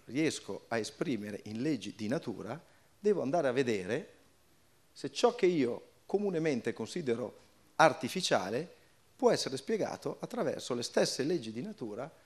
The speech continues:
eh, con cui spiego quello che io tradizionalmente considero naturale. E allora lui fa molti esempi. Una nave sta a galla per le stesse leggi del peso specifico e dell'equilibrio che fanno galleggiare un albero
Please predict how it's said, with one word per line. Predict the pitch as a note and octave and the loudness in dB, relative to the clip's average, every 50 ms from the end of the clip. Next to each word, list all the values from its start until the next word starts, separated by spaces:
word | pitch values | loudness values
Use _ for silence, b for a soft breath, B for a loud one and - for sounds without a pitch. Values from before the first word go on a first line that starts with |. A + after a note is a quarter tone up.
| b b b b b b _ | b b b b b b _
eh, | - - | -18 -6
con | - - G#3+ G#3 | -4 -2 -2 -2
cui | - D3+ - | -2 -6 -6
spiego | - - D3+ A#2+ A#2 F#3+ A3 | -4 -4 -4 -4 -4 -6 -4
quello | - - A#2+ C#3 G3+ G3 | -2 0 0 0 -2 -4
che | - E3 | -4 -2
io | C#3 D#3 F#3+ G3+ - - - - _ _ | 0 0 -2 -2 -4 -12 -20 -20 _ _
tradizionalmente | - D3 D3 C3 A#2+ A2 - - C3+ D#3+ A#3 A#3+ F#3 B2 A2 G#2 A2 - E3+ F3+ | 4 4 4 4 2 -4 -4 -4 -4 -4 -2 -4 -4 -4 -6 -8 -8 -8 -8 -8
considero | - A#3+ - - - A#2+ A2+ C#3 D#3+ G#3 G#3+ - - _ | -8 -10 -8 -6 -8 -6 -4 -4 -6 -6 -8 -10 -12 _
naturale. | D3+ D#3 D#3+ - F#3+ G3 G3+ F3 - - - - - - - - - _ - - - _ _ - - - - - _ - - - - - | -8 -8 -4 0 2 4 4 4 2 -2 -6 -14 -20 -20 -20 -20 -16 _ -16 -16 -16 _ _ -20 -20 -20 -20 -20 _ -20 -20 -20 -20 -16
E | A2 | -14
allora | G#2 G2 G#2 A2+ D3 E3+ D3 - B B B B B B B B B B B B B _ | -10 -4 0 8 10 10 10 10 B B B B B B B B B B B B B _
lui | G#2+ A#2 C3 A#2+ | 8 8 8 8
fa | - - A2 G2 F#2 F2+ E2 - - - - - - _ _ _ _ _ _ _ - | 8 8 8 10 10 8 6 4 -2 -12 -20 -20 -20 _ _ _ _ _ _ _ -8
molti | - F#2+ F2 - - D3+ | -6 -6 -4 4 6 6
esempi. | F3 E3 E3 B2 G2 F#2 F2 - G2 | 8 8 8 8 6 6 2 2 2
Una | F#2+ F#2+ G2 A#2 E3 | 2 4 6 6 8
nave | E3+ C3 F#2+ G#2+ G#2+ G2 G2+ C3 E3+ A#3+ A#3+ B B B B B B B B | 8 8 6 6 6 6 8 8 8 8 6 B B B B B B B B
sta | - - - A2+ A2 | -10 4 6 8 8
a | E3 G3 | 8 8
galla | D#3 A2+ G2+ G#2 F#2+ G#2 B2 F3+ F#3 | 8 8 8 8 6 6 6 6 6
per | - - A2 G#2 | 6 4 4 6
le | A2 A2 | 4 2
stesse | - - A2+ G#2 - - D3+ | 2 2 2 2 4 4 4
leggi | C#3+ A2+ G#2 A2 A#2+ D3+ F3+ | 4 4 2 2 0 0 4
del | D3 A#2 G2+ | 4 4 2
peso | - - C3+ B2+ G#2+ A2+ | 6 6 6 6 6 2
specifico | G#2+ - - G3 F#3+ - A3 G#3 - - F3 - F#3 | 0 0 0 0 2 2 0 0 0 -2 0 2 4
e | E3+ D3+ A#2 G#2 | 6 6 4 4
dell'equilibrio | G#2+ G#2+ G#2+ G#2 G#2+ - F#3+ F3 A#2+ A2 A2 B2 D3 F3+ F3+ | 2 2 0 0 0 0 0 0 0 0 -2 2 2 2 2
che | F3 - A#2+ | 2 0 0
fanno | - A2+ A#2 C3 C#3+ C#3+ C#3+ C#3 | 2 2 2 2 2 0 0 0
galleggiare | C#3 C#3+ C#3+ C#3+ C#3 C3+ C#3 D3+ E3 E3 D#3+ | 0 0 0 2 2 2 4 4 4 4 4
un | D3+ D3 | 2 4
albero | D3 D#3 E3 E3 D#3 E3 D#3+ D#3 C#3+ | 4 4 4 4 6 6 6 6 4